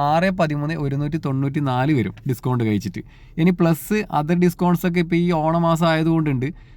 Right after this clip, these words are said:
അതെങ്ങനെയാണെന്നുള്ളതൊക്കെ അറിയാൻ വേണ്ടിയിട്ട് കണ്ണൂർ, കാസർഗോഡ് ഏരിയ നോക്കുന്ന ടീമിൻ്റെ നമ്പർ ഞാൻ അതിൻ്റെ താഴെ ഡിസ്ക്രിപ്ഷനിൽ വെക്കുന്നുണ്ട്, നിങ്ങൾക്ക് അവരെ കോൺടാക്ട് ചെയ്യാവുന്നതാണ്. ജെനുവിൻ ബയ്യർ ആണെങ്കിൽ മാത്രം വിളിക്കുക, ഒരുപാട് കോൾസും കാര്യങ്ങളൊക്കെ അവർക്ക് വരുന്നതാണ്.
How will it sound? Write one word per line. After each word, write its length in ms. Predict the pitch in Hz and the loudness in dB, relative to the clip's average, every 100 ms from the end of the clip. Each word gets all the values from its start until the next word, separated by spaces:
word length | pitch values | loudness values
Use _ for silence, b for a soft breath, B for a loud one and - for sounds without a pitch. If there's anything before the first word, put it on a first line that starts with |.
| b | b
അതെങ്ങനെയാണെന്നുള്ളതൊക്കെ 1120 | 151 156 160 180 185 170 180 190 185 180 180 165 | -2 2 2 4 4 4 4 2 2 2 2 2
അറിയാൻ 220 | 160 165 147 | 2 2 0
വേണ്ടിയിട്ട് 300 | 127 117 175 - - - - - - - - - | -2 -4 -6 -8 -20 -20 -20 -20 -20 -20 -6 2
കണ്ണൂർ, 380 | 147 160 175 190 202 | 2 4 2 2 2
കാസർഗോഡ് 540 | 180 170 175 180 180 | 2 2 0 0 0
ഏരിയ 160 | 170 175 170 | 0 0 -2
നോക്കുന്ന 360 | 156 160 165 180 - | -4 -4 -4 -4 -6
ടീമിൻ്റെ 380 | 151 156 165 175 175 | -6 -2 -2 0 0
നമ്പർ 200 | 151 151 160 | 0 -2 -2
ഞാൻ 80 | 147 | -2
അതിൻ്റെ 160 | 151 151 | -4 0
താഴെ 180 | 135 143 | 0 2
ഡിസ്ക്രിപ്ഷനിൽ 480 | 135 - 135 151 151 143 | -2 -4 -4 -4 -2 -2
വെക്കുന്നുണ്ട്, 340 | 127 123 131 | -2 -4 -4
നിങ്ങൾക്ക് 220 | 131 127 123 | -4 -2 -2
അവരെ 140 | 131 135 | -2 -4
കോൺടാക്ട് 320 | 117 120 120 | -2 -2 -2
ചെയ്യാവുന്നതാണ്. 440 | 131 127 123 110 131 b b b 135 | -4 -2 -2 -2 -4 b b b -4
ജെനുവിൻ 340 | 151 160 190 208 | 0 2 2 2
ബയ്യർ 240 | 190 175 170 165 | 2 2 2 2
ആണെങ്കിൽ 220 | 165 170 | 0 0
മാത്രം 300 | 147 147 160 156 | 0 -2 -2 -4
വിളിക്കുക, 280 | 143 139 139 | -4 -2 -2
ഒരുപാട് 300 | 127 127 139 151 | -2 -2 -4 -4
കോൾസും 340 | 131 127 143 143 | -6 -6 -4 -2
കാര്യങ്ങളൊക്കെ 400 | 139 135 135 135 | 0 -2 -4 -2
അവർക്ക് 240 | 127 123 135 | -2 -4 -4
വരുന്നതാണ്. 400 | 120 120 123 | -2 -2 -2